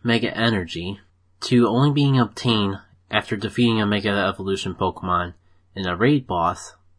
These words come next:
you've tied the system of raid passes, which is tied to in-game currency,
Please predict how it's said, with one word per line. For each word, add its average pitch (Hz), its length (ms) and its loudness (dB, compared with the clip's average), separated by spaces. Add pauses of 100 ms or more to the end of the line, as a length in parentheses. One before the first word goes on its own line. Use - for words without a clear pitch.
(100)
you've 156 200 2
tied 139 280 4
the 127 60 0
system 120 400 2
of 107 140 2
raid 151 220 4
passes, 104 680 0 (160)
which 113 220 -4
is 98 120 -4
tied 101 580 2 (280)
to 127 140 4
in-game 101 480 0
currency, 127 720 0